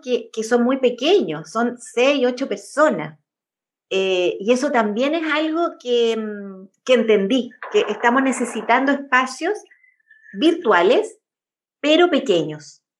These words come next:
y con mucho acompañamiento. Porque eso también, no sé si te ha pasado, pero la virtualidad se pierde.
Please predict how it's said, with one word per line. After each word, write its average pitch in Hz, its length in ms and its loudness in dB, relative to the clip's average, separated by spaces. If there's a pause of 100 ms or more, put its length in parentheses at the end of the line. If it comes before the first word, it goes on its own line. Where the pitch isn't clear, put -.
(140)
y 226 140 -4
con 226 180 2
mucho 311 420 2
acompañamiento. 220 1000 -2 (480)
Porque 214 240 2
eso 277 140 2
también, 254 320 4
no 269 100 4
sé 247 100 0
si 240 100 -6
te 254 60 -2
ha 247 60 -2
pasado, 269 360 0
pero 240 160 4
la 208 100 4
virtualidad 196 400 0
se 233 120 -4
pierde. 240 540 -4